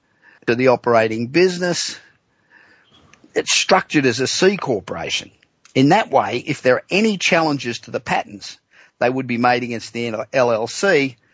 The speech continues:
and keep the C corp free to operate. So it's, it's essential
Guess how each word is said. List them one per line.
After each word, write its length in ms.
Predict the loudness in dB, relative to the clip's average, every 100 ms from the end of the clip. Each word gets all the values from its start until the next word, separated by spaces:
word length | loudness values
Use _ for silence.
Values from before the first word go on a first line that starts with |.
| _ _ -6
and 180 | -4
keep 300 | 0 0 0
the 100 | -4
C 340 | -8 -4 -4 -4
corp 440 | -6 -6 -4 -8 -18 _ _
free 720 | -20 -20 -4 2 4 2 -2 -8 _ _ _ _ _ _ -2
to 180 | 4
operate. 460 | 6 6 0 -4 -8 _ _ _ _ _ _ _ _
So 360 | 0 2 2
it's, 200 | -2 -8 -4
it's 280 | -4 -4 -18 -8 -2
essential 800 | -2 -2 -4 -4 -4 -8 -10